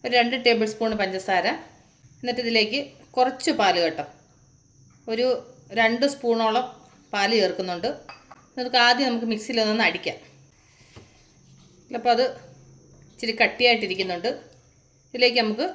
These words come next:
ഇനി ഒരു സ്പൂണും കൂടെ പാൽ ഒഴിച്ച് കൊടുക്കാം. ഒരുപാട് വേണ്ട, ഒരുപാട് ഒഴിച്ച് കഴിഞ്ഞാൽ അങ്ങ് വെള്ളം പോലെ ആയിപ്പോവും, കണ്ടില്ലേ?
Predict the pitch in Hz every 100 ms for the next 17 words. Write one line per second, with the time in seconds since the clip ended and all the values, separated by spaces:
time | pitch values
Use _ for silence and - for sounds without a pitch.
0 | - - 247 240 269 - 220 220 220 277
1 | 185 175 160 156 139 - - _ _ 233
2 | 262 285 285 208 175 220 - - _ -
3 | 254 285 285 277 226 220 254 220 240 233
4 | 214 233 226 185 143 113 - - - -
5 | _ - - _ _ _ _ - _ _
6 | 247 220 175